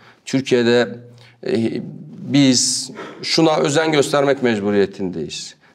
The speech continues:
Terörle mücadele ne müsamaha kaldırır ne tereddüt kaldırır. Bu noktadaki net çizgileri tüm siyasi partiler çizdiğinde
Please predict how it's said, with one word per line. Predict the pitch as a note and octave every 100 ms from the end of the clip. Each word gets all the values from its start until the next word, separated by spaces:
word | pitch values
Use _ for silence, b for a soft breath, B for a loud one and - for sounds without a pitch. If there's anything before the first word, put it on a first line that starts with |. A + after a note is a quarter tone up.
| _
Terörle | - B2+ F#3 F#3
mücadele | C3+ G#2+ G2+ F#2+ F#2 F#2 G#2+
ne |
müsamaha | D3 C3 - B2+ B2+ D3+
kaldırır | - D3+ C#3+ C#3+ D3
ne | D3
tereddüt | C#3+ A2+ G#2 -
kaldırır. | - - - - - - - b b -
Bu |
noktadaki | A#3 C#3 D#3+ C#3+ C#3+ C3+
net | C3+ C3+
çizgileri | - - A#2+ G#2 G#2 G2 F2
tüm | - C#3+
siyasi | - C3 B2 A#2 C#3
partiler | A#2 G2 G2+ F#2
çizdiğinde | - G#2 G2 G#2 G2+ G2+ D3